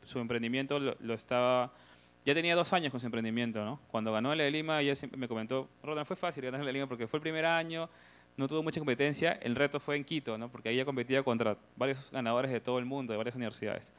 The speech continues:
Y pues sí, los pitch son, yo, yo he visto pitch desde hace muchos años y allá es otro nivel de pitch y encima que es en inglés, ¿no? Hay que exponerlo en inglés, es, son más retos, pero volviendo a tu pregunta, vale solamente idea,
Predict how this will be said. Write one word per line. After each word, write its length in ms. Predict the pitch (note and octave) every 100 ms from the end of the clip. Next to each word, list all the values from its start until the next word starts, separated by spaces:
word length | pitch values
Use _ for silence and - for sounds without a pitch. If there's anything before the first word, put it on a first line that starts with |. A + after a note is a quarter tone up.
| - - - - - -
Y 140 | - A#2+
pues 160 | A2+
sí, 100 | B2+
los 180 | A#2+ A2+
pitch 200 | D3+ D#3
son, 400 | - D3+ D3 - -
yo, 140 | C3 E3 -
yo 80 | D3
he 40 | D#3+
visto 280 | D#3 D#3+
pitch 320 | C#3+ D3+ - - - - -
desde 220 | A2+ A#2+
hace 200 | C3 C#3+
muchos 300 | D3+ D#3+ D#3
años 440 | D#3 D3+ F3 - -
y 180 | B2 A2+
allá 320 | A2 B2 C#3
es 120 | C#3+
otro 220 | C#3 D3 C#3+
nivel 280 | A#2+ B2+
de 80 | C3
pitch 380 | C3 C3+ - - - - - -
y 80 |
encima 220 | A#2+ C#3 C#3
que 60 |
es 100 | C3+
en 80 | C#3+
inglés, 460 | A#2+ C#3+ D#3+ D#3 B2+
¿no? 140 | C3
Hay 80 | B2
que 80 | B2
exponerlo 340 | B2 B2 B2+
en 80 | A#2+
inglés, 500 | A#2+ E3 E3+ F3 -
es, 160 | - - -
son 220 | - C3
más 120 | C#3+ D3
retos, 320 | D#3+ F#3 D#3+
pero 360 | D3 C3+ B2+ - - - - -
volviendo 240 | C#3+ G3
a 40 | G3+
tu 60 |
pregunta, 560 | F3+ F#3 G3 G3+ G#3+ - -
vale 340 | C3 E3+ F3+
solamente 380 | F3 F3 E3 E3
idea, 340 | D#3+ D#3 E3